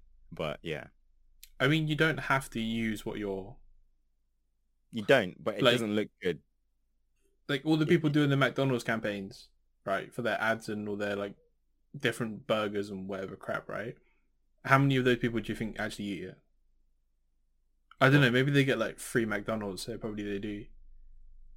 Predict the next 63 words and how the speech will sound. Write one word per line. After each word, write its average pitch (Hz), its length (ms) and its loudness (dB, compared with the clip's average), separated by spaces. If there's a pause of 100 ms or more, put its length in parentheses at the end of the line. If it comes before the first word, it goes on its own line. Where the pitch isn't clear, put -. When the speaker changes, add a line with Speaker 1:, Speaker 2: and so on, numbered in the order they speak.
(360)
Speaker 1:
Also, - 260 -2 (240)
it's - 140 -14 (100)
funny 156 140 -4
you 120 60 -4
say 123 160 -4
that 92 140 -2
because - 200 -14
I 92 80 -6
know 98 160 -6
a 87 60 -8
few 87 160 -12
friends 87 280 -8
that - 120 -8
work 76 200 -8
for - 60 -16
Subway, 85 400 -6 (840)
and 92 120 -2
you'd 104 160 -2
think - 320 -2 (680)
a - 40 -4
lot 107 120 4
of 104 80 2
people 98 160 -4
do 92 160 0
avoid 82 300 -2
foods 80 340 -8
that 73 140 -8
they 76 100 -8
work 76 240 -6
with 80 140 -8
'cause 78 140 -10
one, 85 260 -8
it's 73 160 -14
just, 78 220 -12
like, 73 160 -10
you 76 140 -14
work 80 280 -6
with 73 120 -12
it 69 100 -12
every 71 200 -14
day, 73 240 -10
so - 160 -16
it's - 160 -18
kind 78 220 -12
of 69 80 -16
like 71 240 -14
you - 120 -14
don't 76 180 -10
wanna, 69 200 -14 (480)
you - 60 -8
see 131 240 0
it, - 200 -8
it 101 260 -12
often - 280 -8
enough, 78 280 -10
you 80 120 -12
don't 82 180 -8
wanna, 71 80 -12
like, - 260 -16 (400)
eat 87 220 -10
it - 80 -12
as 78 80 -14
well. 87 260 -4